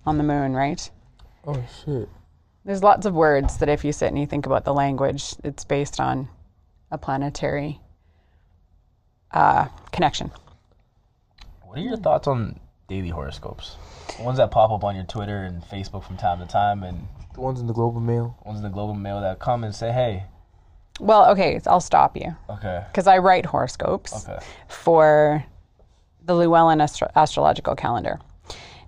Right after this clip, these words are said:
Speaker 1: Um, so as you said, there's twelve signs. It's really hard to be connecting to all of the people, right? But this is, I'm gonna show you on a chart. You guys can see. It's a circle,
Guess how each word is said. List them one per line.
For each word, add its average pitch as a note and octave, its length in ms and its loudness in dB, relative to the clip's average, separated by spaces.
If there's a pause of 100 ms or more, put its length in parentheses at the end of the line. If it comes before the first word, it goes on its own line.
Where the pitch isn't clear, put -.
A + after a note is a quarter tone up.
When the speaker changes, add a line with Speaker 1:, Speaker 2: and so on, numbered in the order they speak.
Speaker 1:
Um, D#3+ 380 4 (440)
so G3 340 2 (140)
as G3 180 4
you F#3+ 80 0
said, D#3+ 220 4
there's F3 180 2
twelve D#3 220 4
signs. C#3+ 500 -4 (220)
It's - 160 -16
really E3+ 380 4
hard D3+ 340 4
to - 80 -10
be D3 160 0
connecting C#3 500 -4
to - 240 -6
all D3+ 220 6
of C#3 160 -6
the C#3+ 60 -4
people, - 460 0 (460)
right? D3+ 240 0 (640)
But F3+ 140 4
this G#3 180 0
is, G3+ 160 -4
I'm E3+ 120 0
gonna E3+ 140 0
show F3 160 0
you F3 160 2
on E3+ 140 4
a F3 60 0
chart. - 460 0 (1300)
You D#3+ 120 -6
guys D#3 340 0 (380)
can F3 140 0
see. D#3+ 360 -2 (500)
It's - 160 -8
a G#3 40 -4
circle, F#3 520 2